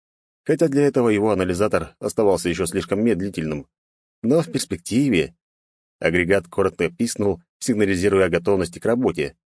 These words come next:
оторвав Сергея от очередного погружения в мечты. Дальнейшую последовательность действий он отработал почти до автоматизма. Начальная калибровка,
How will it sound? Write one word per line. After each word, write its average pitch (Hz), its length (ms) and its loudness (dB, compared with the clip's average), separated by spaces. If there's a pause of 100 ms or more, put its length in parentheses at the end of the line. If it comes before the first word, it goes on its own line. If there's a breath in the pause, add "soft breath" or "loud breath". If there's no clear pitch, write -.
(280)
оторвав 147 400 0
Сергея 110 400 0
от 90 80 -2
очередного 90 440 0
погружения 85 500 -2
в 92 40 -2
мечты. 78 420 -4 (600)
Дальнейшую 87 480 0
последовательность 87 680 -2
действий 101 480 -2 (280)
он 147 200 0
отработал 110 460 -2
почти 104 260 -2
до 98 120 -2
автоматизма. 98 680 -2 (380)
Начальная 85 500 0
калибровка, 85 680 0